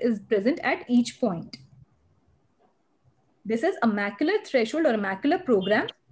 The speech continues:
okay, which tests sixteen points, okay, two degrees apart from each other in the central zone. Again, you can see the thresholds. If any one of these points is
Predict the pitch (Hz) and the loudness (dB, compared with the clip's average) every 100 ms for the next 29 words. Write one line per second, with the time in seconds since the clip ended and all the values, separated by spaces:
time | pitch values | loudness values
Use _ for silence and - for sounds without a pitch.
0 | - - 381 269 - - 269 381 - - | -10 -4 0 0 0 -2 -2 -4 -12 -20
1 | _ _ - - 269 - - 381 427 285 | _ _ -20 -14 -12 -6 0 2 2 2
2 | 208 185 160 - - _ _ 233 - 392 | 0 -2 -8 -12 -20 _ _ -14 -8 -8
3 | - 285 311 247 202 226 370 - - _ | -2 4 4 4 4 4 4 2 -8 _
4 | _ _ _ _ _ _ _ 208 214 208 | _ _ _ _ _ _ _ -4 0 0
5 | 302 339 302 220 196 190 190 202 403 - | 0 -4 -4 -4 -4 -4 0 2 0 -4
6 | - - 220 381 285 214 - 339 - _ | -16 -4 -2 0 0 0 0 -2 -2 _
7 | - 196 208 170 - _ _ _ _ _ | -6 0 0 -2 -10 _ _ _ _ _
8 | _ - 202 196 294 427 262 277 269 269 | _ -6 -2 0 0 0 2 4 4 4
9 | 359 427 508 - 233 190 196 170 - - | 4 2 0 0 -2 0 -4 -4 -8 -18
10 | - - _ _ - 302 - 247 403 403 | -20 -20 _ _ -2 0 2 4 4 4
11 | 277 302 294 330 349 - 226 196 175 - | 2 0 2 0 0 2 2 0 -6 -6
12 | 240 240 | -2 -2